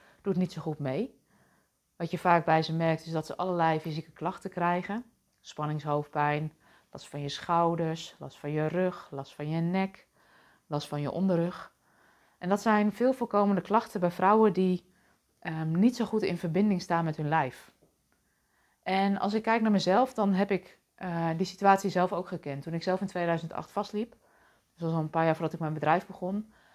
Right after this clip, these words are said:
toen, ehm, trapte mijn lijf op een gegeven moment op de rem.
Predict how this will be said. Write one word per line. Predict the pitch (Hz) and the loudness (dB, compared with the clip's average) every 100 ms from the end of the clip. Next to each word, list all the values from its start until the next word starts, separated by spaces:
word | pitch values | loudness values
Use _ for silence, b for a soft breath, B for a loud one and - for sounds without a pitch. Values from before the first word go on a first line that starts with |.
| b b | b b
toen, | - 226 226 220 214 - _ _ - | -2 2 4 4 0 -4 _ _ -8
ehm, | 185 180 | -2 -2
trapte | 180 214 226 226 | -2 -4 0 2
mijn | 190 | 4
lijf | 185 240 | 4 4
op | 196 | 0
een | 170 | -4
gegeven | 170 | -4
moment | 170 160 | -4 -6
op | |
de | 160 | -4
rem. | 165 143 | -2 -2